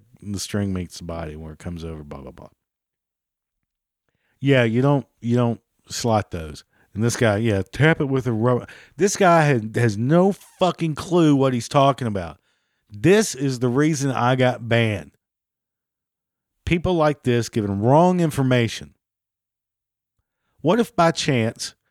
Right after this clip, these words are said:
this was the only guy that answered this question on this subreddit?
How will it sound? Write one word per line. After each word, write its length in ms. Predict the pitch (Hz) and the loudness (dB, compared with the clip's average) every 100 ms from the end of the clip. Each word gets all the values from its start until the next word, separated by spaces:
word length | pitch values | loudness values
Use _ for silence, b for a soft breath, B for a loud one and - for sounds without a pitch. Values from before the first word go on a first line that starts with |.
| _ _ _ _ | _ _ _ _
this 220 | 151 160 | -2 -2
was 120 | 165 139 | 0 2
the 60 | |
only 220 | 147 170 | 2 2
guy 280 | 160 147 139 | 2 2 2
that 220 | 123 - | 0 -2
answered 380 | 135 131 - 113 | -2 -2 -4 -4
this 180 | 117 117 | -2 -2
question 540 | - 131 113 - 104 | -2 -2 -2 -4 -8
on 300 | - 123 120 | -2 0 0
this 220 | 113 107 - | 0 -2 0
subreddit? 500 | 117 98 90 76 | -2 -2 -8 -10